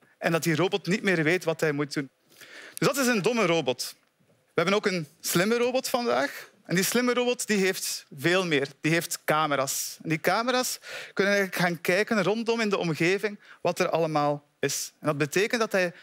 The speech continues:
voorzien is op onverwachte situaties. Ik kan er perfect gaan voorstaan. En dan stopt die robot. En kan hij daarna weer perfect zijn weg terug gaan vinden. Gewoonweg omdat hij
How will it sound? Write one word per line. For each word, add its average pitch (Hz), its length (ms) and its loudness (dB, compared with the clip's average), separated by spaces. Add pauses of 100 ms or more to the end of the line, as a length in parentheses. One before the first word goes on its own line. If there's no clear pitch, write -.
(220)
voorzien 160 380 0
is 262 160 0
op - 280 -4 (240)
onverwachte 226 580 0
situaties. 160 840 -2 (160)
Ik - 80 -4
kan 175 140 2
er 160 60 0
perfect 180 340 -2
gaan 151 220 0
voorstaan. 208 460 -2 (880)
En - 140 -2
dan 208 120 2
stopt - 240 -2
die 156 100 2
robot. 143 460 -2 (1200)
En 196 300 0 (200)
kan 202 160 2
hij 214 100 2
daarna 190 460 2
weer 226 200 2
perfect 214 400 -2
zijn 180 180 2
weg 170 180 0
terug 156 280 -2
gaan 139 200 0
vinden. 131 300 -6 (260)
Gewoonweg 208 600 0
omdat 190 280 0
hij 156 260 0